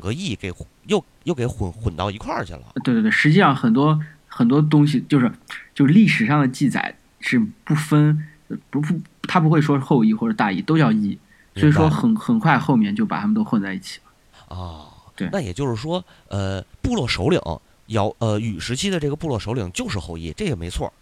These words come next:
Speaker 2: 嗯，他是部落首领要稍微靠，靠后一点，
Speaker 1: 还要靠后一点。
Speaker 2: 但是差不多。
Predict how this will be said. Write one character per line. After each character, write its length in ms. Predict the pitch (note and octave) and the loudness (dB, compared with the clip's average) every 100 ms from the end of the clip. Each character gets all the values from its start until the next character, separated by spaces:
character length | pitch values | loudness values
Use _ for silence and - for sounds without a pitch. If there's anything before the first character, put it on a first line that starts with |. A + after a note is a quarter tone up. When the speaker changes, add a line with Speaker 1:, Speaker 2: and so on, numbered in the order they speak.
| _ _ _ _ _ _ _ _ _ _ | _ _ _ _ _ _ _ _ _ _
Speaker 2:
嗯， 520 | A#2+ B2 A#2+ A#2 A2+ A2 | 2 4 4 4 2 0
他 160 | - | 0
是 80 | G#3 | 0
部 140 | F#3+ G#3 | 4 4
落 100 | E3 | 4
首 140 | D3 | 2
领 100 | D3+ | 2
要 80 | A#2 | 0
稍 220 | - G3 | 2 2
微 180 | E3+ F#3 F#3 - | 4 2 0 -10
靠， 200 | - - | -6 -6
靠 220 | - D3 | -2 -2
后 220 | C3 D#3 G2 | 0 0 0
一 60 | |
点， 100 | - | -4
Speaker 1:
还 200 | - - | -6 -2
要 40 | C3 | 0
靠 60 | |
后 20 | |
一 20 | G#2+ | 0
点。 40 | |
Speaker 2:
但 20 | |
是 60 | - | 0
差 80 | - | 0
不 100 | A3 | 0
多。 160 | A#3 | -2